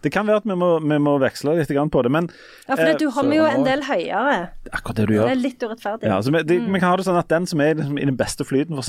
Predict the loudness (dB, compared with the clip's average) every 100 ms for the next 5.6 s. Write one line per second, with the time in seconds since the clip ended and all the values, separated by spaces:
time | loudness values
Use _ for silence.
0 | 0 -2 -2 -2 0 0 -2 -2 -2 -2
1 | 0 0 0 -2 -2 -2 0 0 2 0
2 | -2 -4 -2 -4 -4 -4 -2 -2 -2 -2
3 | -2 -2 -2 -2 0 0 2 0 0 0
4 | 0 2 2 2 2 4 6 6 6 4
5 | 4 2 -2 -6 -8